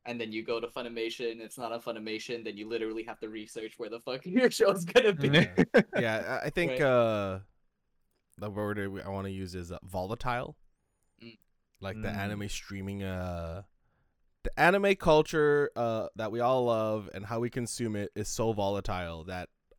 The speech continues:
Speaker 2: players are coming in from all corners. Of
Speaker 1: Mm-hmm.
Speaker 2: course, you got, like, the big guys, but it's like,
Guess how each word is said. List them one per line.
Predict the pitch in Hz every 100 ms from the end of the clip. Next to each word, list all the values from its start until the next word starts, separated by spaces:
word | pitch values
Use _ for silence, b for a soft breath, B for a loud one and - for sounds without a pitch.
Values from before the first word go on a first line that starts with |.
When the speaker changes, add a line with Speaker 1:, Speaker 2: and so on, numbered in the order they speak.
| _ _
Speaker 2:
players | - 120 113 107
are | 104
coming | - 104 101 98
in | 98 95
from | - 95
all | - 95 95
corners. | - 101 120 147 151 b b b b b b
Of | 117
Speaker 1:
Mm-hmm. | -
Speaker 2:
course, | 131 123 123
you |
got, | 110 110 98
like, | 101 101 98
the | 117
big | 101 113 98
guys, | 101 92 95 101 - _ _ _ _ _ _ _ -
but | 98 95 95 92 - _ _ _ - -
it's | 127 113
like, | 117 110 -